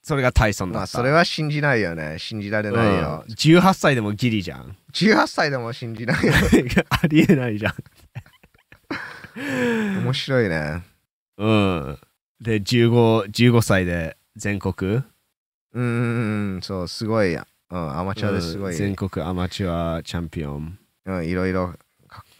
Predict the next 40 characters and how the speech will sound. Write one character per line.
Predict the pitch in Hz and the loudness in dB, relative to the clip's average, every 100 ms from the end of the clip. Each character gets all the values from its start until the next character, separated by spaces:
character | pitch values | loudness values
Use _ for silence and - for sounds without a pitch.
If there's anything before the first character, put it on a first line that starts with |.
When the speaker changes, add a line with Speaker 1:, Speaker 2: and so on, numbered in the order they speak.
| _ _ | _ _
Speaker 2:
タ | 98 | -10
イ | 85 | -8
ト | 82 | -8
ル | 80 | -8
獲 | 82 - | -12 -12
得 | 85 - | -14 -14
し | - | -12
ま | 82 | -12
し | - | -12
た | 60 | -16
よ。 | 50 50 - _ _ _ _ _ _ | -16 -18 -20 _ _ _ _ _ _
う | 92 | -14
ん。 | 78 64 82 85 _ _ _ _ _ _ _ 107 | -12 -14 -16 -18 _ _ _ _ _ _ _ _
Speaker 1:
や | 95 110 | -8 -2
ば | 123 | 0
い | 104 | 0
で | 76 | -6
す | - | -12
よ。 | - | -10
Speaker 2:
う | 85 | -4
ん。 | 104 95 90 | 0 2 2
Speaker 1:
や | 85 | 2
っ | |
ぱ | 80 170 | 4 4
り、 | 147 123 101 _ _ _ _ _ _ _ _ _ _ _ _ _ - | 4 0 -2 _ _ _ _ _ _ _ _ _ _ _ _ _ -20
普 | - | -2
通 | 185 202 | 4 6
の | 196 | 6
人 | 180 180 | 4 4
間 | 175 165 | 4 4
だ | 151 | 2
と | 117 95 | 0 -4
絶 | 107 95 | -6 -6
対 | 104 | -6
無 | 98 | -4
理。 | |
Speaker 2:
絶 | 127 | 0
対 | 92 104 | 2 2
無 | 95 | 0
理。 | 73 | -4